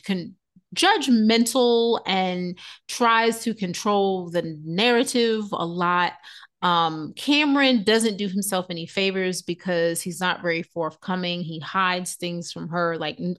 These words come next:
I, like the obviously glaring that his father is ill and supposedly is dying. Um, and the father, uh, doesn't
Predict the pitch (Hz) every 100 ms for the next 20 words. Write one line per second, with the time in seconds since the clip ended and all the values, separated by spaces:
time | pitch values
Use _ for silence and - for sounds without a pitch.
0 | - 190 175 - 180 165 - 170 160 147
1 | - - 160 175 170 170 160 185 196 175
2 | 165 160 160 - 180 185 170 170 170 156
3 | - 226 220 190 175 170 170 - - -
4 | - 202 196 185 170 151 151 131 170 185
5 | 254 240 160 160 208 269 - - - -
6 | 180 180 180 175 180 175 180 202 196 185
7 | 185 180 165 160 - 165 160 175 175 180